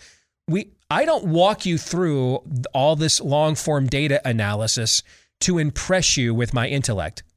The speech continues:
although I'm totally fine if you are impressed. But that's not why I do it. I do it so you can do it. So you can do it. I'm not Rush Limbaugh. I don't have twenty million listeners.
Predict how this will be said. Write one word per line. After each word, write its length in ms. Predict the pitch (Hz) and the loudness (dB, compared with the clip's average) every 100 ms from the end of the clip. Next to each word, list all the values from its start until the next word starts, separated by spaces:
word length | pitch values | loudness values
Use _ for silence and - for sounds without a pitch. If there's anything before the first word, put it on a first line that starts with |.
| _ _ | _ _
although 460 | 147 196 226 131 117 _ _ | -2 0 2 0 -2 _ _
I'm 140 | 120 123 | -4 -2
totally 340 | - 151 147 | -2 -2 -2
fine 300 | 127 135 127 | -2 -2 -2
if 100 | 107 | -2
you 120 | 110 | -2
are 140 | 101 101 | -2 -2
impressed. 520 | 98 127 76 - - _ _ _ _ | -4 -8 -8 -10 -14 _ _ _ _
But 60 | 190 | -2
that's 140 | 247 | 2
not 160 | 214 233 | 4 6
why 180 | 202 190 | 6 6
I 80 | 180 | 4
do 140 | 190 | 2
it. 120 | - _ _ _ _ - | -2 _ _ _ _ -2
I 120 | 170 | 0
do 180 | 233 233 | 0 0
it 80 | |
so 220 | - 233 233 | 2 4 4
you 360 | 180 175 285 | 4 4 4
can 220 | - 190 | 4 2
do 180 | 156 127 | 2 -2
it. 220 | 85 - - - - - _ _ _ _ _ _ _ _ _ - | -4 -8 -10 -16 -20 -20 _ _ _ _ _ _ _ _ _ -2
So 180 | - 220 | 2 4
you 200 | 202 254 | 2 2
can 180 | 170 127 | 0 0
do 140 | 92 | -2
it. 200 | - - _ _ _ _ _ _ _ _ _ _ _ _ _ _ _ _ _ _ _ _ _ _ _ _ _ _ _ _ _ _ _ _ | -6 -16 _ _ _ _ _ _ _ _ _ _ _ _ _ _ _ _ _ _ _ _ _ _ _ _ _ _ _ _ _ _ _ _
I'm 120 | 131 | -2
not 180 | 202 202 | 0 0
Rush 340 | 190 165 185 160 | 2 2 2 2
Limbaugh. 380 | 190 160 127 113 | 0 2 2 2
I 80 | |
don't 120 | 156 180 | 0 0
have 140 | 160 | -2
twenty 320 | - 175 185 | -4 -2 0
million 340 | 170 175 170 156 | 0 0 0 0
listeners. 560 | 170 - 101 87 - | 0 0 -2 -2 -4